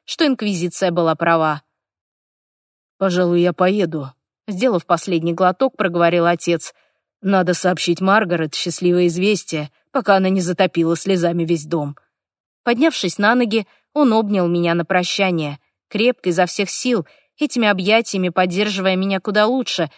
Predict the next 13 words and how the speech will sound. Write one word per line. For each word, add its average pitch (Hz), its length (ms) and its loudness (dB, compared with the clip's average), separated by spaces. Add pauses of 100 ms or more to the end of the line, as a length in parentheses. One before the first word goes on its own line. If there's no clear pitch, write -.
(140)
чем 277 200 -2
это 240 140 -2
могла 180 320 2
бы 202 120 -2
сделать 170 400 0
сотня 160 380 -4
слов. 143 460 -8 (500)
И, 269 100 -6
прижавшись 220 580 -2
щекой 202 440 -4
к - 100 -12
его 170 240 0
щеке, 202 460 -2